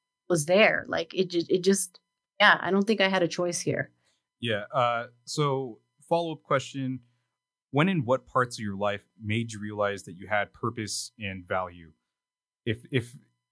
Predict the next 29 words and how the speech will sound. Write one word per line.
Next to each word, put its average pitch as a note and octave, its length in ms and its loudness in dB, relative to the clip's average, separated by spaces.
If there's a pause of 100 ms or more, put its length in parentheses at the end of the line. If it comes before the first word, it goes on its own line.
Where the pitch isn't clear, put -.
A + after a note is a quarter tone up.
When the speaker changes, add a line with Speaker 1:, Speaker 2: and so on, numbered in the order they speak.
(140)
Speaker 2:
some C#3+ 220 2
of B2+ 60 4
the, B2 500 0 (100)
<laughs> - 80 -20
you D3 180 2
may E3+ 120 6
have D3 100 2
actually C#3 400 2
already A2+ 300 0
answered A#2 220 -4
that, C3 160 4
but A2 80 0
if G#2 120 -8
you A#2+ 80 -4
wanna G#2+ 360 0
maybe, G2 460 -12 (680)
uh, F2+ 400 -2 (1300)
answer A2 260 0
that F#2+ 240 -4
question G#2+ 520 -8 (280)
anyways. C#3 580 0
<laughs> D3 60 4 (1600)
Speaker 1:
Well, B3+ 140 8
Speaker 2:
So A#3 60 2
Speaker 1:
the B3 80 6
purpose B3+ 400 2
and A#3+ 100 0
value, G3+ 380 4
like, G3 300 6